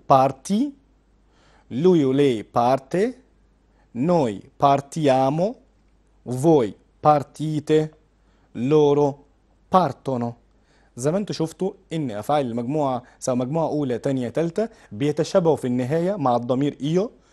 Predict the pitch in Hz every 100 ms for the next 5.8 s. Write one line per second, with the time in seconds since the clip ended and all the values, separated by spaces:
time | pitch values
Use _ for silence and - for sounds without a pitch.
0 | _ - 120 120 123 131 143 131 - 143
1 | 156 127 117 120 131 131 120 - _ _
2 | _ - 196 170 113 92 _ _ _ _
3 | _ _ 160 160 - - 226 - - 143
4 | 127 120 139 156 120 123 147 160 - 120
5 | 117 131 139 - - 156 131 101